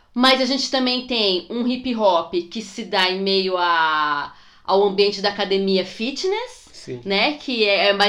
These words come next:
Speaker 1: é a história que a Tati Sanches consegue contar melhor, que o Henrique Bianchini consegue contar, contar melhor, que é a gente branca
Speaker 2: Sim, sim.
Speaker 1: fazendo hip hop, nas aca-, começa a dar com as academias fitness e tal. Então essa é uma outra história de hip hop.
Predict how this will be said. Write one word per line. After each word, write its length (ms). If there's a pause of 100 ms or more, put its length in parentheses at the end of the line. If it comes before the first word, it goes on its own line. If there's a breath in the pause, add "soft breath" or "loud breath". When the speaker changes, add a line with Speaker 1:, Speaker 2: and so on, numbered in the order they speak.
Speaker 1:
é 120
a 60
história 360
que 60
a 40
Tati 260
Sanches 360
consegue 300
contar 220
melhor, 680
que 60
o 20
Henrique 200
Bianchini 360
consegue 300
contar, 320
contar 280
melhor, 320 (160 loud breath)
que 60
é 100
a 20
gente 220
branca 560 (140)
Speaker 2:
Sim, 240
sim. 120
Speaker 1:
fazendo 380
hip 240
hop, 540
nas 240
aca-, 160
começa 400
a 40
dar 160
com 60
as 60
academias 540
fitness 520
e 40
tal. 100
Então 140
essa 160
é 20
uma 100
outra 180
história 380
de 100
hip 220
hop. 380